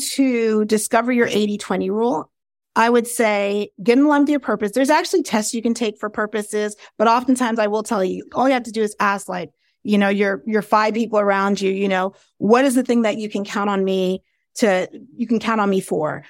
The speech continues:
What is it that you can't count on me for?" And they'll tell you, <laughs> you know, so, and then ex-, and, and explore that. And then you also want to, and you can get some mentorship and get some coaching. You can also,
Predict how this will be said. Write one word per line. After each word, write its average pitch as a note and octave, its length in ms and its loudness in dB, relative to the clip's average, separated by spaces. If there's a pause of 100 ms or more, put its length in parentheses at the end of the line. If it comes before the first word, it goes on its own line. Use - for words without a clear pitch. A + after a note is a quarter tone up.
What A#3 240 4
is B3 80 -2
it B3 40 4
that A#3 120 4
you G#3+ 140 -4
can't A#3+ 220 0
count G#3 200 0
on G3 100 -2
me F#3 100 0
for?" G#3+ 180 0
And A#3 120 4
they'll D4+ 120 4
tell C4+ 240 2
you, C4 200 2 (340)
<laughs> - 360 0
you G#4 200 0
know, G#4 120 4 (140)
so, A3 120 0 (420)
and C4+ 200 4
then D4 520 2
ex-, B3+ 220 -4
and, C4 220 2
and C4 120 4
explore C4 460 2
that. E3+ 360 0 (420)
And C#4 200 6
then D#4 200 4
you D4+ 240 2
also C4 340 0
want A#3+ 320 0
to, A#3+ 200 0
and A#3 100 0
you D4 60 2
can E4+ 80 -2
get E4+ 180 0
some B3 160 2
mentorship A#3+ 480 0
and A3+ 100 -10
get G#3+ 140 -4
some F#3 120 -10
coaching. B3 540 -2
You A3+ 120 -10
can A3 140 -2
also, G3+ 600 -2